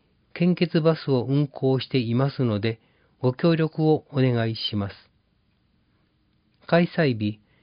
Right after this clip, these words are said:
四月十五日水曜日、八月十七日月曜日、令和三年一月八日金曜日。受付時間、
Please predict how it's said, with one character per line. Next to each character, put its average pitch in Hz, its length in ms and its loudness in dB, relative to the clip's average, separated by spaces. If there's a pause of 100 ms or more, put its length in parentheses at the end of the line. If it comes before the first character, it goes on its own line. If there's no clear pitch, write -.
(100)
四 - 200 -2
月 175 340 0
十 147 220 0
五 135 160 2
日 110 340 -4
水 143 320 -4
曜 120 200 0
日、 92 220 -8 (460)
八 170 280 -2
月 160 360 0
十 151 280 2
七 - 200 -4
日 131 460 -2
月 120 280 -4
曜 135 220 0
日、 92 240 -8 (540)
令 196 180 6
和 160 140 4
三 107 300 0
年 101 220 -2 (280)
一 170 340 -2
月 165 380 0
八 143 240 0
日 135 340 -4
金 135 240 0
曜 117 220 0
日。 87 240 -10 (1000)
受 139 240 0
付 180 300 -2
時 151 160 -4
間、 107 340 -2